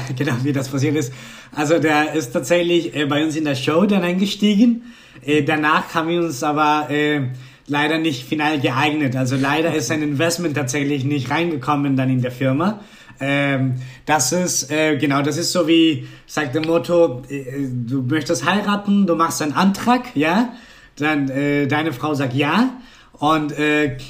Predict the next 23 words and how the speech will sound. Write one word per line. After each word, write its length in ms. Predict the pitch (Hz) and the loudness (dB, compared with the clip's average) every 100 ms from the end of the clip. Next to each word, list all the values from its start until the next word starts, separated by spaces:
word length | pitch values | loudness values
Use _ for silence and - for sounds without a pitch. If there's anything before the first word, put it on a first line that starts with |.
| - | -6
aber 200 | 143 156 | -2 0
dabei 420 | 147 143 170 196 170 | 2 2 4 2 2
wo-, 160 | 175 | 0
seid 200 | - 165 | 0 2
ihr 200 | 170 165 | 2 2
kurz 240 | - 196 196 | 2 0 0
davor 280 | 185 170 | -2 -2
zu 160 | - 147 | 0 0
heiraten 680 | 165 196 196 196 202 208 196 | 2 2 2 0 0 0 2
und 100 | 151 | 0
dann, 360 | 156 156 151 127 - - | 0 -2 -4 -8 -16 -8
äh, 280 | 143 151 151 151 | 0 0 2 2
wie 240 | 160 147 | 2 2
kurz 300 | 151 175 - | 0 0 -2
vor 240 | - - | -6 -2
dem 160 | 156 147 | -2 0
Abschluss, 560 | 156 - - 165 - 156 | 0 -2 -4 -4 -4 -2
äh, 400 | 151 151 147 127 | 0 0 -2 -2
schafft 280 | 170 165 | -2 -2
ihr 60 | 165 | -2
das 140 | 135 | 0
nicht 160 | 139 127 | -2 0
hin. 320 | 170 240 - | 2 2 0